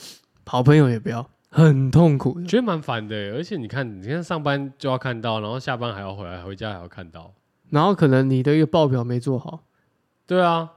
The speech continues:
Speaker 1: 你也，
Speaker 2: 啊，你
Speaker 1: 你也觉得烦，然后男生也可能也，你的，不要说男生啊，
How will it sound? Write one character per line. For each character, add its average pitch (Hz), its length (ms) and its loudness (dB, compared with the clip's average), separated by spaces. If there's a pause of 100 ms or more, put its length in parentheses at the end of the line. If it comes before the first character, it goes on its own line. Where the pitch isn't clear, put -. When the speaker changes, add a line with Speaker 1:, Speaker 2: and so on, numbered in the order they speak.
(480)
Speaker 1:
你 156 60 8
也， 175 200 6
Speaker 2:
啊， - 20 2
你 160 60 -6
Speaker 1:
你 170 140 4
也 185 140 6
觉 139 200 2
得 131 120 6
烦， - 280 -6 (300)
然 156 140 2
后 214 140 6
男 165 260 4
生 196 120 6
也 180 60 6
可 156 120 2
能 131 80 2
也， 127 100 0 (120)
你 185 240 4
的， 170 220 6
不 165 220 -2
要 196 100 6
说 202 140 4
男 143 220 2
生 143 160 0
啊， 135 140 -6